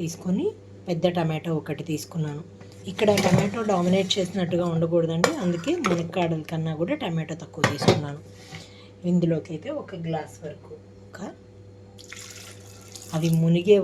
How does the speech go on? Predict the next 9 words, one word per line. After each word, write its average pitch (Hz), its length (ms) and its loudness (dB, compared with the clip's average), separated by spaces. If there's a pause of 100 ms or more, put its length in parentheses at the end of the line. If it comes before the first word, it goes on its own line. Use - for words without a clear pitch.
వరకు 165 260 -4 (720)
వాటర్ 165 360 -4
తీసుకొని 180 460 -10 (880)
ప్రెషర్ 170 380 -2
కుక్కర్ 170 340 -4
మూత 151 180 0 (120)
పెట్టేస్తున్నాను. 165 640 -2 (4000)
నాలుగు 165 340 2
విజిల్స్ 165 340 0